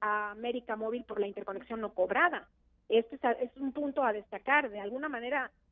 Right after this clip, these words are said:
eh, esta propuesta de Lainez es una propuesta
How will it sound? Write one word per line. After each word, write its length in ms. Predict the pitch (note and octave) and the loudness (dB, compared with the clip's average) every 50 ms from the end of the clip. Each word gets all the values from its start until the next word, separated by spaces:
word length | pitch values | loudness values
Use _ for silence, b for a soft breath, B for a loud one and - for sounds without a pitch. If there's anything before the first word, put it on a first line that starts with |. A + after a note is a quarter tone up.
| _ _ - | _ _ -4
eh, 340 | - A3+ G#3 G3+ G#3 G#3 - | 0 0 0 0 -2 -4 0
esta 360 | - B3 B3+ C4 B3+ - C4 B3 | 4 4 4 4 2 -4 -10 -8
propuesta 520 | - A#3+ G#3+ - B3+ B3+ B3 - - A#3+ | -6 -6 -4 0 2 0 0 0 -4 -4
de 80 | A3+ G#3+ | -2 0
Lainez 500 | G#3+ A3 A#3 A#3 A#3 A#3+ B3 B3 B3+ C4 _ _ - | 0 0 0 -2 -4 -6 -10 -10 -10 -10 _ _ -6
es 180 | A#3 G#3+ G#3+ - | -6 -6 -6 -6
una 200 | A3+ A3+ A3 G#3+ | -8 -4 -4 -4
propuesta 540 | A3 - G#3+ G3+ - A3+ G#3+ G#3+ - - G#3+ | -4 -6 -8 -2 -2 -2 -2 -2 -2 -4 -4